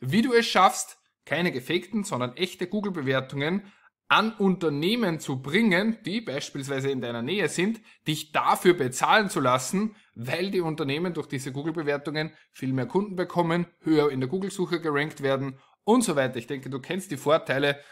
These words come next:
wenn ein Unternehmen viele Fünf-Sterne-Google-Bewertungen bekommt. Diese kannst du den Unternehmen bringen und kannst dafür,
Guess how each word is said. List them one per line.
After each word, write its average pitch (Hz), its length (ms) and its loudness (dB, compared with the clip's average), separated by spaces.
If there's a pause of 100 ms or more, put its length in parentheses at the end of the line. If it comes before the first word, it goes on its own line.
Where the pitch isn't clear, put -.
(100)
wenn 156 340 0
ein 151 140 -2
Unternehmen 151 520 0
viele 147 200 0
Fünf-Sterne-Google-Bewertungen 139 1600 -2
bekommt. 143 440 0 (300)
Diese 170 220 -6
kannst 151 260 -2
du 147 40 -2
den 143 160 -2
Unternehmen 131 460 -2
bringen 190 460 0 (180)
und 131 280 -6
kannst 170 480 -4 (180)
dafür, 170 680 4